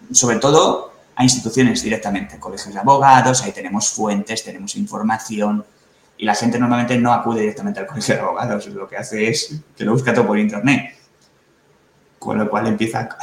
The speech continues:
<laughs> empieza a modificar, a cambiar las cosas, a, a entremezclarlas, y luego llegan al despacho pensando que conocen del asunto, pero es información que han obtenido de diferentes maneras y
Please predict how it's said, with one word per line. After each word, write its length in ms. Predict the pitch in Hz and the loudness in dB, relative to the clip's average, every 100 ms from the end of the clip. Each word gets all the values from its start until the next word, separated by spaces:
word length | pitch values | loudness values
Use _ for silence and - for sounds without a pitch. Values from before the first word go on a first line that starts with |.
| - - | -6 -2
<laughs> 220 | 127 - | -2 0
empieza 500 | 139 110 113 113 120 123 117 110 | -4 0 0 2 4 4 4 2
a 40 | |
modificar, 720 | 113 117 113 120 110 117 117 117 | 2 2 0 0 0 2 4 4
a 100 | 113 | 2
cambiar 340 | 110 107 117 | 2 2 2
las 200 | 110 110 | 0 -2
cosas, 440 | 117 117 123 120 | -2 0 0 -2
a, 200 | - - | -2 -2
a 140 | 113 110 | 0 0
entremezclarlas, 920 | 120 - 117 110 120 113 117 117 - - _ - - _ | 0 0 -2 -2 -2 -2 -2 -4 -6 -12 _ -20 -20 _
y 80 | - | 0
luego 200 | 113 110 | 2 4
llegan 220 | 123 123 | 4 6
al 80 | 120 | 4
despacho 640 | 120 - 117 - 139 - - _ | 2 0 -2 0 -2 -4 -10 _
pensando 540 | - 107 - 131 123 104 | -6 -2 2 4 4 2
que 100 | - | -4
conocen 360 | 104 104 120 | -6 -4 -2
del 80 | 117 | -2
asunto, 540 | 110 127 127 151 - - _ _ _ _ _ | 0 0 0 0 -8 -14 _ _ _ _ _
pero 140 | 104 104 | -8 -2
es 80 | 123 | 0
información 520 | 113 117 110 127 123 | 0 0 0 2 2
que 60 | 113 | 2
han 60 | |
obtenido 440 | 113 117 117 120 110 | 0 2 2 2 0
de 100 | 101 | -2
diferentes 420 | 101 104 104 107 | -2 -4 -4 -4
maneras 440 | 113 113 135 - | -2 -2 -2 -4
y 360 | 101 - - | -10 -14 -16